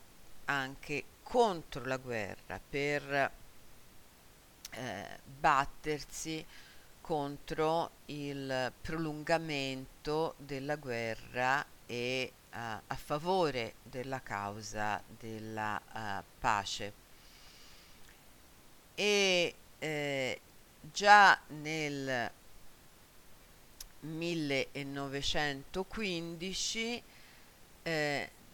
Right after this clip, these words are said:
negli Stati Uniti, eh, s-, nel gennaio del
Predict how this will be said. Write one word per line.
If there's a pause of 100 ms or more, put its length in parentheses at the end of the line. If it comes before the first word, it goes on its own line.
negli
Stati
Uniti, (300)
eh,
s-, (100)
nel
gennaio
del